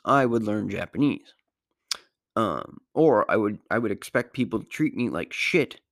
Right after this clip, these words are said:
until I at least made a fucking effort. The idea that you can live in America and not even lose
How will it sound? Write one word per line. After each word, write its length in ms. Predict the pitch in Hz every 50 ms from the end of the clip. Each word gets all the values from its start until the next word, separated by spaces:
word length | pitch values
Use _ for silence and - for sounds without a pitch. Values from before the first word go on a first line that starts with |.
| _ _ -
until 420 | 110 113 110 139 123 107 110 - -
I 180 | 92 104 107
at 180 | 98 - - -
least 320 | 82 139 165 139 - -
made 200 | - 110 107 98
a 80 | 98 92
fucking 500 | - - 120 107 98 - - 95 92 - _ -
effort. 460 | 90 90 - - - - - - - _ _ _ _ _ _ _ _ _ _ _ _ _ _ _
The 240 | - 113 123 131 127
idea 440 | 117 160 175 160 151 160 143 131 120
that 180 | 117 113 95 - - _ _ _ _ -
you 200 | 131 151 175 165
can 340 | - - 175 123 107 101
live 280 | 95 113 135 156 143 120 -
in 100 | 98 107
America 680 | 92 76 80 87 90 110 127 131 131 - 151 165 165 160 _ _ _ _ _ _ -
and 260 | 131 127 123 120 - - - - _ _ _ _ _ _
not 260 | - 123 143 165 180 175
even 360 | 175 165 165 147 123 104 - _ _ _ _ _ _ _
lose 520 | - 104 123 139 160 180 175 160 123 127